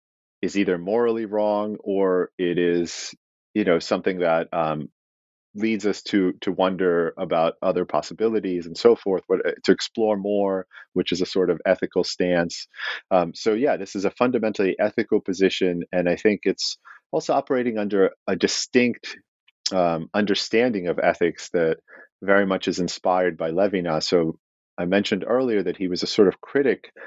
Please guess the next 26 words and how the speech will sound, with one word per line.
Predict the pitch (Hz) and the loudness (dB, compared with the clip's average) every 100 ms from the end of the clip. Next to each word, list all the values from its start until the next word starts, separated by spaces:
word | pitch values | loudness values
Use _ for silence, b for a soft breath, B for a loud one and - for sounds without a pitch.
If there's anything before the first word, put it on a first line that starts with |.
| B B - | B B 2
of | 92 82 - | 2 2 -10
phenomenology, | - 95 92 104 143 143 123 | -4 -4 -2 -2 -2 -2 -4
and | 101 | -4
in | 101 | -4
a | 104 | -2
way, | 110 127 | 0 0
he's | 110 | -2
also | 123 127 98 | -2 -2 -4
a | |
critic | 87 - 113 98 - | -4 0 2 2 0
of | 92 | -4
the | 85 | 0
entire | 90 85 101 98 | -2 0 0 0
project | 90 - 95 90 92 87 | 0 0 0 0 -4 -6
of | 78 | 0
Western | 92 90 - 80 | 2 2 -2 -8
philosophy. | - 85 85 90 - - 76 71 | -4 2 4 4 0 -10 -10 -10
And | 78 | -2
so | 85 80 B B - | 2 2 B B -10
he's | 92 | -4
very | 90 95 | 2 2
famous | - 98 95 92 | 2 2 2 0
for | - | -2
saying, | 87 - 87 87 | -2 2 2 2
like, | 82 | 0
"Look, | - | 0